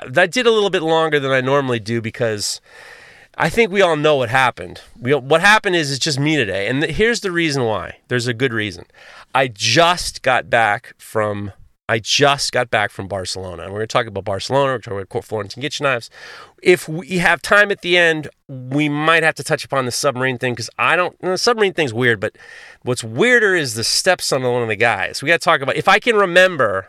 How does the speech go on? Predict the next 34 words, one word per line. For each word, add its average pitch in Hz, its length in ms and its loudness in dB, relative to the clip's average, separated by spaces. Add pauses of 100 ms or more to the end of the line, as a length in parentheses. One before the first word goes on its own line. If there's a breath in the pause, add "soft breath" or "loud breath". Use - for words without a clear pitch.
(120)
if - 100 -6
I 156 100 2
can 175 200 -2
remember, 139 560 0
we 120 120 -4
gotta 127 200 2
talk - 280 -2
about 101 260 -2
that 127 160 2
motherfucker, 98 560 -10 (140)
all 117 100 -4
right? 131 160 0 (760 loud breath)
Speaking 135 500 -2
of 127 100 2
which, - 440 0 (320)
God 139 240 4
bless 135 280 0
those 131 180 -2
people. 131 300 0
I 117 40 2
hope 120 200 -2
they 131 100 0
find 95 340 -2
him. 90 160 -14
God 123 400 2
bless 113 340 0
'em. 117 240 -4 (120)
I 101 140 -2
hope 107 200 -2
they 117 140 0
find 92 260 -12
him. 87 140 -18
Please, 120 400 -8
please. - 320 -8